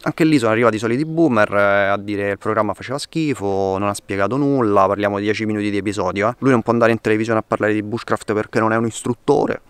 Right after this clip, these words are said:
Ricorre questo concetto, secondo me, molto stupido. Eh, non hai le competenze, quindi non puoi parlare. Eh, limitati a parlare, eh, di ciò che sai, le altre cose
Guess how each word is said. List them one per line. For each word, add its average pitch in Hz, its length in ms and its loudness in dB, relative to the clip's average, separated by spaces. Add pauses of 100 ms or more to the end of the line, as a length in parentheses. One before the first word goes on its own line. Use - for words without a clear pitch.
(100)
Ricorre 123 280 4
questo 143 240 -2
concetto, 101 640 -2
secondo 131 260 0
me, 104 280 0
molto 143 440 -2
stupido. 95 680 -2 (600)
Eh, 98 240 -2
non 123 200 2
hai 180 80 4
le 139 100 4
competenze, 156 1120 2
quindi 135 240 0
non 117 160 2
puoi 110 200 2
parlare. 95 760 0 (500)
Eh, 104 320 0 (440)
limitati 147 840 2
a - 200 -4
parlare, 139 960 4 (460)
eh, 104 360 0 (320)
di 113 140 -4
ciò 147 160 4
che - 140 -6
sai, 98 680 2
le 110 60 2
altre 123 320 -2
cose 135 520 0